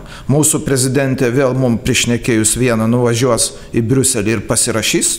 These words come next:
tikriausiai visas tas primestas taisyklės.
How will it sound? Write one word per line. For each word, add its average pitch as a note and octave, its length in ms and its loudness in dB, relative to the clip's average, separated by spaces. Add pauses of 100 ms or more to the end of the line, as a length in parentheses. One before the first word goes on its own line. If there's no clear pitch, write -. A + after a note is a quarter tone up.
tikriausiai G2 500 -2
visas G2 320 -2
tas F2 160 -2
primestas F#2+ 640 -2 (320)
taisyklės. G2 600 -2